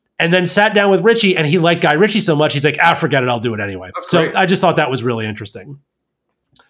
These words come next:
Speaker 1: Um, every mistake that Saul, Vincent, and Tyrone make were inspired by late night television shows that Guy Ritchie watches 'cause he has insomnia, which I thought was interesting. Uh, and then the two other pieces I think are kinda cool.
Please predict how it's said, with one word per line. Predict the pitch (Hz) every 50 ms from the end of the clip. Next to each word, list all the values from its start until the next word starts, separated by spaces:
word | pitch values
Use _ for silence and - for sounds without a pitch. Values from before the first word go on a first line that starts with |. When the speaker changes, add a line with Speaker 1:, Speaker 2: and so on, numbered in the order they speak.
| _ _ _ _ _ _ _ _ _ _ _
Speaker 1:
Um, | 151 147 147 147 147 160 - - -
every | 190 190 196 240 240
mistake | 226 226 190 - - 185 202 202 185
that | 156
Saul, | 143 - 175 165 165
Vincent, | 147 165 170 147 - 156
and | 156 160
Tyrone | - 135 147 147 135 135 131 135 143 151 156 165 147
make | 139 143 160 185 180
were | 143 147 143
inspired | 143 135 - - 147 135 139 147 147
by | 131 127
late | 120 123 135 139 131
night | 131 131
television | - 139 135 131 143 151 156 165 170
shows | 165 175 180 180 170 170
that | 175
Guy | 180 175 175
Ritchie | 180 190 185 185 196
watches | 190 185 185 185 214 214 214
'cause | - 156 117
he | 120 123
has | 131 123 117
insomnia, | 123 120 - 131 117 127 131 143 156 160 165
which | 170 170 175
I | 170
thought | 170 180 180
was | 185 180 175
interesting. | 196 190 - 202 202 - 220 220 233 233 - _ _ _ _ _ _ _ _ _ _ _ _ _ -
Uh, | 143 139 139 135 135 131 135 139 - - _
and | 185 180 180
then | 196 190 190 190 190 185 190 - _ _ -
the | 160 160 165
two | - - - 311 285
other | 262 269 254
pieces | - - 185 - - 143 139
I | 143
think | 127 - 135 139
are | 135
kinda | - 151 151 151 143
cool. | - 208 202 147 127 123 120 -